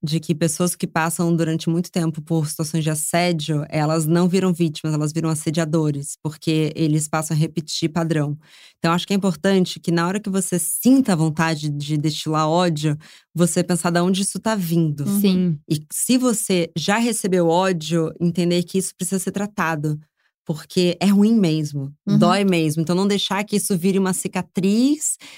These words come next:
Speaker 1: que te faça uma pessoa pior.
Speaker 2: É, isso também provavelmente parece que vai te satisfazer, tipo, numa forma de vingança, mas não vai, sacou?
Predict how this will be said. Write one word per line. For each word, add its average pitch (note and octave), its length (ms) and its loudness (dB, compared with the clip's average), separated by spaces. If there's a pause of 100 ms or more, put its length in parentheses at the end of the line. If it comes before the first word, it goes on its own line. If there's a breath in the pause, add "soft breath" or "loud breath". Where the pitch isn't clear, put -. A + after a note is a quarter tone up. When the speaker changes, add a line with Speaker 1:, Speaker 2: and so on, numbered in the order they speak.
(140 loud breath)
Speaker 1:
que A#3 100 2
te A3+ 160 0
faça G#3+ 320 0
uma A3+ 80 2
pessoa A3+ 300 0
pior. G#3+ 540 2
Speaker 2:
É, C#4 120 -2
isso C#4+ 220 0
também D#4 300 4
provavelmente D4 760 0 (140)
parece A#3+ 360 0
que D#4 120 0
vai A#3+ 260 0
te C4 180 -10
satisfazer, G#3+ 840 -2
tipo, G#3+ 300 -4
numa G3+ 180 2
forma G3+ 300 0
de F#3 120 -4
vingança, G#3 680 2
mas C4 280 4 (300)
não D4+ 220 4
vai, A#3+ 340 2
sacou? F#3+ 400 -6